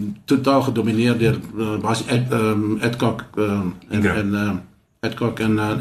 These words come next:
Speaker 1: en, ehm, Aspen.
Speaker 2: Ek
Speaker 1: Dis
Speaker 2: sien.
Speaker 1: my, dis my twee groot spelers in Suid-Afrika.
Speaker 2: Okay.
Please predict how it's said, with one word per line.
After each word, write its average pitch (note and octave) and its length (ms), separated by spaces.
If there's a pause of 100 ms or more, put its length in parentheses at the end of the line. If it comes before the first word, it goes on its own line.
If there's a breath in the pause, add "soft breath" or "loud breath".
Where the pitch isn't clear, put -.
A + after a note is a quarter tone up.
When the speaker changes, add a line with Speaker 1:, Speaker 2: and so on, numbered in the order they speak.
Speaker 1:
en, G#2 160
ehm, G2+ 220 (100)
Aspen. B2+ 360 (360 loud breath)
Speaker 2:
Ek - 100
Speaker 1:
Dis B2 100
Speaker 2:
sien. C3+ 100
Speaker 1:
my, C#3+ 140
dis B2+ 160
my D3+ 120
twee C#3+ 180
groot D3 240
spelers B2 340
in A2+ 80
Suid-Afrika. F#2+ 560 (200)
Speaker 2:
Okay. - 280